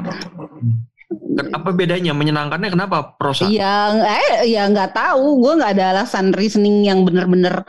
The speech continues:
Speaker 2: eh, yang bener-bener, eh,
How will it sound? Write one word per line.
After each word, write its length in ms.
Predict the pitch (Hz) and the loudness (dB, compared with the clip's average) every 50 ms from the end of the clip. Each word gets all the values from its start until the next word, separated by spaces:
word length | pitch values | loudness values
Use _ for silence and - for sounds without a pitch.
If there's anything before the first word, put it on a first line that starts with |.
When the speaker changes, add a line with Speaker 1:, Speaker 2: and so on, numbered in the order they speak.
| - - - - - - _ _ _ _ | -14 -20 -20 -20 -20 -20 _ _ _ _
Speaker 2:
eh, 360 | - 359 311 - - - - - - _ _ _ _ _ _ _ _ _ _ _ _ - - - - - - - - _ _ _ | -8 -6 -6 -6 -6 -8 -10 -12 -14 _ _ _ _ _ _ _ _ _ _ _ _ -12 -10 -8 -10 -10 -12 -16 -18 _ _ _
yang 380 | - 190 175 175 170 175 175 175 | -2 0 2 2 4 4 4 4
bener-bener, 800 | 175 170 175 175 175 180 175 170 165 165 165 170 170 170 165 160 151 156 156 156 | 4 4 4 2 2 2 2 2 2 4 4 4 4 2 2 0 -2 -4 -4 -4
eh, 380 | - 160 160 156 156 156 156 | -2 0 0 2 2 2 2